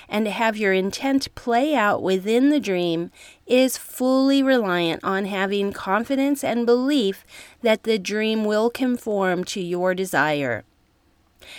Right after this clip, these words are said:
The very first time I went flying in a lucid dream, it was amazing, and I found it very easy to take flight.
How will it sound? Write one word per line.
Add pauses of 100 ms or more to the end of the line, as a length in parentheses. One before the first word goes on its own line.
(180)
The
very
first
time
I
went
flying
in
a
lucid
dream, (320)
it
was
amazing, (340)
and (100)
I
found
it
very
easy
to
take
flight.